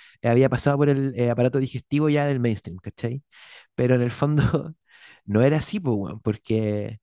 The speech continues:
sigue teniendo muchos elementos, muchos rasgos, muchas características que le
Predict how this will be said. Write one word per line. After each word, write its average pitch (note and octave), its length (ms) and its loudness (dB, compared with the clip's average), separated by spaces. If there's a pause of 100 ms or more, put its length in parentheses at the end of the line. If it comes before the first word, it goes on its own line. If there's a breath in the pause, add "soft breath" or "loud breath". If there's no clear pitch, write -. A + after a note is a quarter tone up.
sigue E3+ 420 -4
teniendo D3+ 420 0
muchos D#3+ 440 0
elementos, D3 720 -4
muchos C#3 340 -2
rasgos, C#3 340 0
muchas C#3 300 -2
características D3 840 -4 (440 soft breath)
que A#2+ 160 -4
le G#2 160 -4